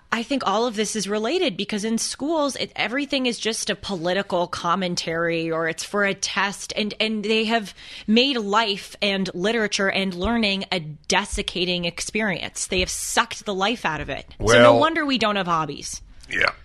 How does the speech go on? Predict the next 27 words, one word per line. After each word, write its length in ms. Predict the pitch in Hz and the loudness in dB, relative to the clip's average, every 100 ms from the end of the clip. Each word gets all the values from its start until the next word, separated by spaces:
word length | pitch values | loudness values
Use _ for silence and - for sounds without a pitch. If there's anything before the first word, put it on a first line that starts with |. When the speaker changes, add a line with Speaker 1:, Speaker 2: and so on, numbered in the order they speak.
| - - - | -20 -18 -8
Speaker 2:
Well, 200 | 107 101 | -6 -4
this 200 | 104 - | -4 -6
has 180 | 82 | -8
really 320 | 95 95 92 82 | -8 -6 -6 -8
been 200 | 90 80 | -8 -6
something. 500 | - 82 87 78 76 | -4 -4 -4 -10 -8
I, 440 | 87 85 85 87 - - | -4 -2 -2 -4 -8 -10
I 100 | 87 | -10
just 340 | 73 101 - | -6 -6 -6
ask 320 | 90 90 - 104 | -4 -4 -4 -4
everybody 640 | 95 95 90 87 82 78 - | -4 -2 2 2 0 -6 -8
listening 460 | 87 - 85 78 | -8 -6 -6 -6
or 100 | 73 | -8
watching 480 | 73 73 - 82 69 | -6 -6 -6 -10 -12
to 180 | - - | -12 -2
ask 240 | 98 95 - | -2 -2 -6
yourself, 480 | 87 90 80 - | -6 -2 -2 -4
what 260 | 80 92 107 | -2 2 2
is 140 | 90 | 0
your 200 | 87 90 | -2 -2
sober 440 | 87 - 82 76 78 | -2 -2 -4 -4 -8
fun? 460 | - 80 71 82 - _ _ _ - - - | -6 -6 -6 -10 -14 _ _ _ -20 -20 -10
Do 80 | 92 | -6
you 160 | 87 95 | -4 0
rely 760 | 101 87 87 90 90 90 87 - - | 0 0 0 2 0 -2 -6 -8 -4
on 260 | 80 73 | -4 -4
chemicals, 840 | - 98 87 82 80 73 73 - | -6 -6 -4 -4 -6 -6 -8 -12